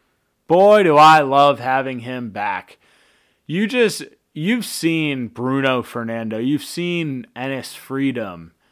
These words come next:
in garbage minutes, still getting torched. Daniel Theis went out there and looked like a frickin' monster. Like, he got the ball, corner three, up faked, drove, got doubled, threw another up fake, and then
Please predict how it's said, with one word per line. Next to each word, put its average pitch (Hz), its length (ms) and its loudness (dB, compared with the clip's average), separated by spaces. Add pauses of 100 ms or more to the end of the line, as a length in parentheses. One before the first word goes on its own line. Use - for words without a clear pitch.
(140)
in 120 220 -8
garbage 123 640 0
minutes, 113 560 -12
still 160 380 -2
getting 139 320 -4
torched. 117 480 -10
Daniel 185 340 -4
Theis 123 380 -6
went 113 160 -10
out 117 240 -10
there 110 200 -10
and 107 160 -12
looked 120 240 -10
like 110 160 -10
a 87 180 -14 (240)
frickin' 135 400 -8
monster. 104 680 -10 (1200)
Like, 123 180 -2
he 165 120 -2
got 170 340 2
the 165 80 -4
ball, 151 400 4
corner 165 480 -4
three, 131 580 -6
up 175 320 0
faked, 123 540 -8
drove, 127 640 0
got 165 360 0
doubled, 135 540 0
threw 180 300 -2
another 165 400 -2
up 135 180 0
fake, 135 380 -4
and 135 120 -8
then 104 280 -10